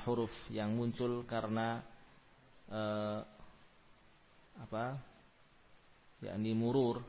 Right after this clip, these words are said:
lewatnya suara itu melalui majra, ya, saluran yang dayyiq, yang sempit. Ya. Ini contohnya huruf apa? Huruf sin.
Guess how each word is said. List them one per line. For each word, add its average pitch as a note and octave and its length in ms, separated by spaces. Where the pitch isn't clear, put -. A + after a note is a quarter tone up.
lewatnya A#2 960
suara A2+ 400
itu C3+ 320
melalui A2 640
majra, A2 560
ya, G#2 220
saluran A2 400
yang A2 240
dayyiq, G#2+ 480
yang G#2 240
sempit. F#2+ 320
Ya. G2+ 160
Ini A2+ 160
contohnya A2+ 480
huruf A2+ 320
apa? A2+ 240
Huruf G#2+ 240
sin. G2+ 260